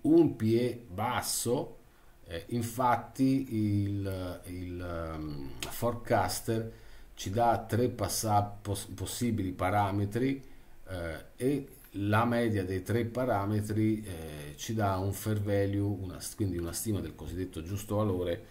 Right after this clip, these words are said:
di, eh, oltre ventisette dollari, quindi il titolo è un titolo importante con dei buoni dati,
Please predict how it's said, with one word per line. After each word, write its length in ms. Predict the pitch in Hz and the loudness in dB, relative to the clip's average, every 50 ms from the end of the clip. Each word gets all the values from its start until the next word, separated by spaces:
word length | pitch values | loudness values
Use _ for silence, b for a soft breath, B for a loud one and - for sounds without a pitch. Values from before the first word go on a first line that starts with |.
| B B B B B B B B B B B | B B B B B B B B B B B
di, 520 | - 98 107 120 135 135 135 135 135 135 - | -4 2 8 12 12 12 12 12 8 6 2
eh, 600 | - 107 95 92 92 90 90 90 87 87 87 90 - | -2 0 0 0 0 0 0 0 0 0 -2 -2 0
oltre 400 | - 127 131 131 131 131 131 113 | 4 4 4 4 4 2 2 4
ventisette 600 | 98 98 95 101 - 110 - 113 104 101 - 123 | 4 4 2 0 -2 -2 0 0 0 0 0 -2
dollari, 300 | 113 104 87 82 80 78 | 0 0 -2 -2 -4 -6
quindi 240 | 82 - - 110 98 | -4 -2 0 0 0
il 100 | 87 - | -2 -2
titolo 300 | - - 254 - 107 98 | -2 -2 -2 0 0 0
è 20 | 90 | -2
un 120 | 90 92 | -2 -2
titolo 300 | - 117 107 - 92 92 | -4 -4 -4 -2 -2 -2
importante 1040 | 92 92 90 - - 87 - - - 92 87 82 76 76 76 - - 110 113 117 113 | -2 -2 -2 -4 -6 -8 -10 -8 -6 -4 -4 -2 -4 -6 -8 -6 -6 -4 -4 -4 -4
con 220 | - 95 87 87 85 | -6 -6 -6 -6 -6
dei 140 | 82 78 | -6 -6
buoni 380 | 78 85 98 107 107 95 90 87 | -4 -2 0 2 2 2 0 -2
dati, 600 | 95 85 76 71 69 - - - 104 104 104 104 | -4 -4 -4 -6 -6 -8 -8 -4 -4 -4 -4 -4